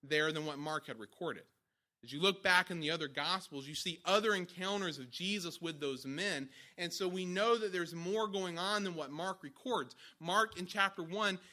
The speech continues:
is simply recording the moment when Jesus calls these men to follow him.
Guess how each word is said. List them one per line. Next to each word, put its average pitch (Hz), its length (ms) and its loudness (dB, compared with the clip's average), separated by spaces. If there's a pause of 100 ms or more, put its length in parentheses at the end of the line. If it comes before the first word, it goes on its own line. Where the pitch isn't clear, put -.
(100)
is 170 120 -10
simply 233 520 -2
recording 214 680 2
the 175 60 0
moment 170 680 4 (220)
when 156 180 -6
Jesus 226 520 0
calls 220 460 0
these 190 260 -4
men 175 280 -2
to 160 100 -14
follow 151 460 -4
him. 139 260 -6